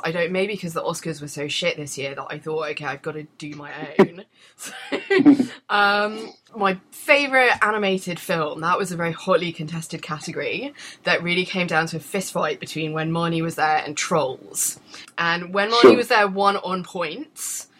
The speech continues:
Speaker 1: only because it wasn't trying to sell me a lunchbox.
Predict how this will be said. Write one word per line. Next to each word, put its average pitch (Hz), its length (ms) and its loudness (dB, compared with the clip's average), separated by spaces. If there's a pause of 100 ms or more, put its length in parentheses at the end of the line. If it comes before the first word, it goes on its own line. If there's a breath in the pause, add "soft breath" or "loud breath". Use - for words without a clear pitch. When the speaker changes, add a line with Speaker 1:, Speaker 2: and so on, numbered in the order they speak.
(140 soft breath)
Speaker 1:
only 190 260 0
because 175 220 -8
it 165 100 -10
wasn't 165 240 -10
trying 165 220 -10
to 160 80 -14
sell 160 360 -8
me 160 140 -10
a 147 60 -8
lunchbox. - 1000 -14